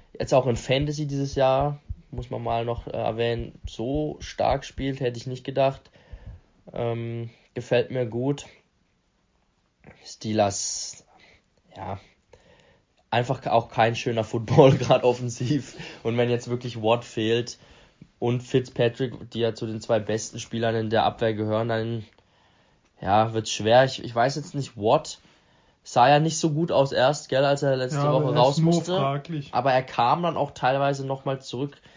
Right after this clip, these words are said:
Speaker 1: Scheint Glück gehabt zu haben. Ich dachte erst, es wäre eine schlimmere Verletzung. Es wäre natürlich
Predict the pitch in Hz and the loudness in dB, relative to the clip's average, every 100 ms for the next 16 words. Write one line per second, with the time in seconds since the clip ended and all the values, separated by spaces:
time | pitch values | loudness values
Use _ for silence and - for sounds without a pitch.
0 | _ - - 139 143 143 139 147 123 - | _ -2 2 4 2 -2 0 0 0 -4
1 | - - - - 127 120 135 123 - - | -16 -18 -14 -4 0 0 0 -6 -8 0
2 | 120 - 135 127 123 123 120 113 - 127 | 0 2 0 0 -4 -4 -2 -2 -4 -4
3 | 135 131 135 123 120 - 127 113 107 101 | -2 -2 -2 0 -2 -4 -6 -6 -4 -2
4 | 95 95 110 104 - | -2 -4 -6 -6 -10